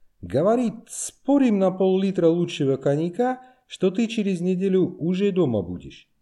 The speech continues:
«Я говорю, какой недель? Я же видел, как ты сгорел. Ну и...» «Хе», ощерился довольный Игорь. «Будешь знать, как со мной спорить». «Слушай»,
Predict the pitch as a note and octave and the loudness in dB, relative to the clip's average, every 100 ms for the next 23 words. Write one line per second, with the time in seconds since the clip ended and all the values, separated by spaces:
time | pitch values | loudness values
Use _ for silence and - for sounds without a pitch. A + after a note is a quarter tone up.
0 | _ - F#2+ G2+ A#2 C#3 D3 D3 D3+ G3 | _ -8 -6 -4 -2 -2 -2 -4 -2 0
1 | G#3+ G#3 F#3 D3 - _ F2+ F#2 G#2+ C3+ | 2 0 -2 -6 -10 _ -12 -8 -4 -2
2 | F3 G3+ G3 F3+ E3+ E3+ G3 F3 D#3+ F3 | 0 0 0 0 -2 -2 -4 -4 0 2
3 | F3 A2 D2+ D#2+ G2+ F3 A#3 A#3+ C3+ - | 2 0 -4 -6 -2 0 0 -2 -4 -12
4 | _ _ _ C#3+ B2+ A2+ F#2 - - _ | _ _ _ 4 6 6 2 -8 -20 _
5 | - E2+ - G2+ G#2 - F#2 F#2+ F#2+ F#2 | -14 -12 -6 -4 -4 -6 -6 -4 -6 -6
6 | F#2 E2+ D2+ _ _ _ _ _ _ _ | -8 -10 -14 _ _ _ _ _ _ _
7 | - G2 A2+ D3 E3 D#3+ D3+ D3 D3 A2+ | -12 -2 0 2 0 0 0 0 -2 -8
8 | G#2+ - C3 B2 G#2 - A#2 G#2 D#2+ - | -4 0 2 0 -4 -4 0 0 -4 -14
9 | _ _ _ _ _ _ - G#2 C#3 G3 | _ _ _ _ _ _ -12 -4 -2 -2
10 | - D2 | -4 -12